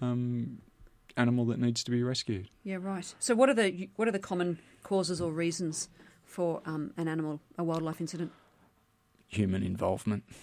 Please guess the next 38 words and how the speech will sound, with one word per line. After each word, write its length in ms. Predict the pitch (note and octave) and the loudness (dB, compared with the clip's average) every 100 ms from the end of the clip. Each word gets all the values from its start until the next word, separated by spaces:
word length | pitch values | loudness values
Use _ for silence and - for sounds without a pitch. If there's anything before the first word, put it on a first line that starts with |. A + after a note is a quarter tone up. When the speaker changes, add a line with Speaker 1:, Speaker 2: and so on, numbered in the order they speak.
| - - - | -20 -20 -14
Speaker 1:
Car 220 | - A2 A2 | -4 -2 -2
crashes, 460 | - G#2+ A2+ G#2+ | -2 -2 -2 -2
you're 80 | A2 | -4
talking 440 | - G#2 - G#2 G2 | -2 -4 -2 -4 -2
deforestation, 920 | G#2 F#2+ A#2 G#2+ G#2 - A2+ G#2+ A#2+ | -4 -2 -4 -4 -4 -2 -2 0 2
um, 160 | G2+ | 2
taking 380 | F#2 G2+ F#2+ G#2 | 0 -4 0 0
down 200 | G2+ G2+ | 2 0
of 120 | G2+ | -2
trees, 420 | - A#2 G#2 G#2 | 0 2 4 2
et 80 | A2+ | -2
cetera, 340 | - A2 - G#2+ | -2 -2 0 0
because 440 | A2 - G#2 G2+ | -2 -2 -2 -2
so 260 | - - G#2+ | -4 0 2
many 220 | G2+ G2 | 2 2
animals 500 | G2+ G#2+ A2 G#2+ - | 2 2 2 0 0
live 180 | A#2 G#2 | 0 2
in 120 | G#2+ | 2
the 80 | G2+ | 0
trees, 420 | G#2 B2 A#2+ A2+ | 0 4 4 4
whether 200 | A2+ G#2 | 2 2
it 80 | G2+ | 0
be 140 | - A2 | -2 -4
possums, 540 | A2+ G#2+ A2+ A2 G#2 | 0 0 2 0 -2
birds, 420 | - G#2+ G#2+ G#2 | 0 2 2 0
et 100 | A#2 | -6
cetera, 380 | - A2+ - A#2 | -2 -2 0 -2
they 180 | G#2+ A2 | 0 0
rely 360 | G#2+ A2 A2 | 0 2 2
on 100 | A2 | 2
the 60 | A2 | 0
trees. 400 | A2 A#2+ A#2+ A2+ - - - - | -2 2 2 2 -6 -16 -16 0
People, 440 | C3 A#2 A#2+ G#2+ - - - - - - _ _ | 0 4 2 2 -4 -20 -20 -20 -20 -20 _ _
uh, 360 | B2+ B2+ B2 B2 - | 4 6 4 2 0
not 300 | D#3+ E3+ - | 4 4 4
indiscriminately, 880 | B2 A#2+ A2 - B2+ A#2+ A2 A#2 C#3 | 4 6 4 2 2 4 2 2 2
but 200 | E3 A#2 | 2 -2
people 540 | - B2+ A#2+ A#2+ A2 | 0 0 4 4 4